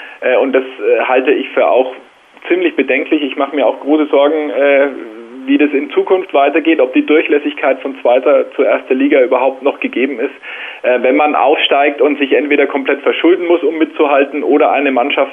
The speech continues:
äh, hat, die im Grunde genommen, äh, nicht mehr mit den veränderten, ähm,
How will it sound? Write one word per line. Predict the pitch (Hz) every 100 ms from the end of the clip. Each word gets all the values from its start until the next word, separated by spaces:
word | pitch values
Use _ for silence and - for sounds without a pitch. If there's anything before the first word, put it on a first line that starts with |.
| -
äh, | 120 135 131
hat, | 123 127 - - - -
die | 139 123
im | 135
Grunde | 127 143 135
genommen, | 139 139 139 135
äh, | 123 127 110
nicht | 143 165 -
mehr | 143 143
mit | 135 139
den | 135 131 120 117
veränderten, | 131 104 135 127 131 127 127
ähm, | 101 117 117 117